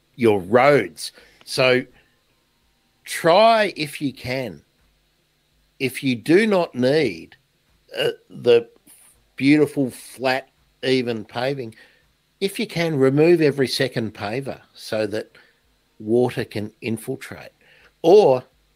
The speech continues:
if you're starting from designing from scratch,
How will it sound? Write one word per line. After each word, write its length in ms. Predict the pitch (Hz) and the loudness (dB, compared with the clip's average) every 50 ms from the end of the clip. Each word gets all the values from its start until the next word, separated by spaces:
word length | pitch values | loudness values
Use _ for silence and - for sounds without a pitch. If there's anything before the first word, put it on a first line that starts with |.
| _ _ - | _ _ -10
if 220 | 127 113 - - | -10 -10 -8 -6
you're 100 | 120 110 | -6 -4
starting 640 | - - - - 127 123 135 139 143 135 123 123 - | -4 -6 -4 -2 0 2 2 2 0 -2 -4 -8 -12
from 240 | - - 123 110 101 | -14 -12 -10 -10 -8
designing 580 | 87 107 104 95 - 110 113 117 113 110 104 95 | -8 -8 -8 -6 -6 -4 -4 -4 -4 -6 -8 -10
from 220 | - - 107 98 | -12 -12 -12 -12
scratch, 640 | - - - 113 110 113 98 - - - - - | -12 -10 -6 -4 -4 -4 -4 -6 -10 -14 -18 -18